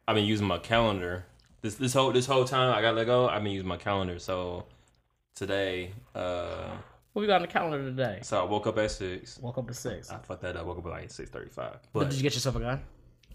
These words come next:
Speaker 1: Um, did my morning pages for, like, two hours. Did that. Clean the
Speaker 2: What's
Speaker 1: house.
Speaker 2: morning pages now?
Speaker 1: So basically, I've been reading this book called The Artist's Way,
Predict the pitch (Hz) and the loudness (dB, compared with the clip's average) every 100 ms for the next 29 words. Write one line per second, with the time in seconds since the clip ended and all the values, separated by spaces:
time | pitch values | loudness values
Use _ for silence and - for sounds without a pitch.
0 | - - - - _ _ _ 123 120 113 | -8 -8 -8 -12 _ _ _ 0 2 4
1 | 107 104 104 104 101 - _ _ _ _ | 2 0 -2 -4 -8 -14 _ _ _ _
2 | - 120 101 92 104 104 107 107 98 98 | -6 0 0 2 2 0 0 -4 -4 -8
3 | - 95 90 110 90 85 82 90 90 - | -6 -6 -6 -4 -4 -4 -6 -10 -14 -16
4 | - 92 92 87 87 - - _ 208 151 | -14 -12 -12 -12 -12 -16 -20 _ -6 -2
5 | 208 202 180 180 165 156 147 156 135 127 | 2 4 6 8 6 6 4 2 0 -4
6 | 123 131 _ - 110 110 110 107 101 98 | -4 -6 _ -6 0 2 2 0 0 0
7 | 98 98 95 92 98 90 101 90 87 90 | 0 -4 -4 -4 -4 -2 -4 -2 -2 -4
8 | 92 90 | -6 -8